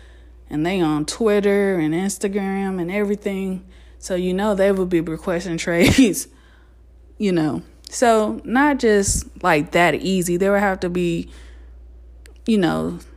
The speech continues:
so many regulations and things, or I would say requirements,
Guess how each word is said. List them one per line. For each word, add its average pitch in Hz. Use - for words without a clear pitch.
so 196
many 185
regulations 165
and 156
things, 165
or 170
I 190
would 185
say 175
requirements, 170